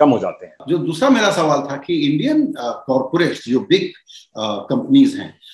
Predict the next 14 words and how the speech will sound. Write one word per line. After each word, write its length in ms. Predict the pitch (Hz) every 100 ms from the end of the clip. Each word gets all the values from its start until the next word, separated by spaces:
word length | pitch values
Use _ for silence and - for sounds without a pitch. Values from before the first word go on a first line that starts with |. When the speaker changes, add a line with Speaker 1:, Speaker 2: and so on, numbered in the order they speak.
| _ -
Speaker 2:
उनमें, 540 | 156 196 254 254 180
अ, 420 | 147 131 - 127
मैं 180 | 127 147
देखता 280 | 139 139 185
हूं 220 | 180 175
कि 240 | - 175 143
adoption 440 | 123 123 - 160
को 160 | 160 151
लेकर 300 | 139 147 139
के, 260 | 156 147 - _ _ -
अ, 100 | 117 -
थोड़ी 120 | 139
slowness 560 | 147 135 127 151 151 -
है। 220 | 113 -